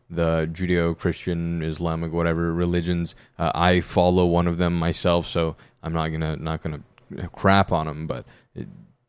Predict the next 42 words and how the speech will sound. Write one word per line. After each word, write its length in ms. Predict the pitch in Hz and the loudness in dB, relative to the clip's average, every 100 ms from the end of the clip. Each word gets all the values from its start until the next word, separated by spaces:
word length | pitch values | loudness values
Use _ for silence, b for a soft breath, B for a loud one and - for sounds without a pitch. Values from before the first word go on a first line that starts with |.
| 92 87 | -12 -2
just 500 | 95 90 - - 92 | 2 2 0 -10 0
the, 220 | 92 87 80 | 4 4 4
I, 220 | 87 98 | 2 4
I'm 100 | 98 | 4
not 160 | 90 110 | 4 4
here 180 | 87 | 2
to 140 | 78 80 | 0 -2
indoctrinate. 680 | 80 76 - 76 78 78 76 | -4 -6 -8 -8 -4 -4 -4
I'm 120 | 82 | -4
not 160 | 80 | -4
here 180 | 85 82 | -2 -2
to 140 | 76 - b b - 87 | -2 -6 b b -8 0
give 200 | 95 90 | 2 4
you 120 | 85 | 2
a 40 | |
religion. 540 | 80 82 82 76 67 60 | 2 0 -2 -4 -10 -10
Uh, 160 | 67 | -6
this 200 | 80 82 | -6 -4
is 120 | 85 90 | -4 0
not 200 | 90 92 | 2 4
a 40 | |
religious 380 | 95 110 107 98 | 6 6 4 2
podcast, 640 | 104 98 - 98 95 - B B - | 2 2 2 2 4 0 B B -4
and 80 | 95 | 0
I 120 | 92 | 4
don't 220 | 92 82 | 2 2
want 220 | 85 85 | 2 0
it 120 | 85 | -2
to 100 | - | -4
be, 320 | 85 85 82 80 B B | -2 0 0 -2 B B
so 220 | - 92 | -2 2
we're 180 | 90 98 | 6 6
gonna 240 | 92 92 78 | 4 2 0
avoid 400 | 85 104 107 101 | 4 6 8 6
the 80 | |
religious 420 | 95 92 87 82 - | 2 2 0 -2 -6
things. 320 | 65 - - | -10 -12 -2
However, 360 | 92 107 110 | 4 6 4
the 160 | 104 98 | 4 2
idea 300 | 92 98 98 | 2 2 2
of 260 | 82 85 92 | 0 -6 2
God 460 | 127 127 113 90 | 6 6 6 2